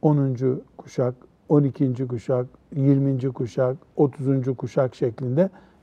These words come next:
devam edecek. Bizim bu saygımız da devam etmek zorunda. Yani Efendimiz sallallahu aleyhi ve sellemin sağlığında yaşadılar o yaşayanlar. Onlar öldü gitti.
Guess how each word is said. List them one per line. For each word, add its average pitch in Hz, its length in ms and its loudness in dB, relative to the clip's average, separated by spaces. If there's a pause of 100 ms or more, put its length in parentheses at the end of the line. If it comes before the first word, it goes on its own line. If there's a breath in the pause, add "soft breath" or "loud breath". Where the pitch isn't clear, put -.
(140)
devam 156 340 10
edecek. 117 420 -4 (760 soft breath)
Bizim 180 400 2
bu 160 140 4
saygımız 151 800 4
da 147 280 2 (560)
devam 143 340 8
etmek 135 380 -4
zorunda. 101 520 -8 (840 soft breath)
Yani 135 380 4 (380 soft breath)
Efendimiz 143 500 2
sallallahu 135 540 4
aleyhi 131 260 2
ve 131 80 2
sellemin 135 460 0
sağlığında 135 760 4
yaşadılar 120 720 2 (840 soft breath)
o 120 180 0
yaşayanlar. 120 800 0 (420 soft breath)
Onlar 175 320 4
öldü 151 400 0
gitti. 147 580 0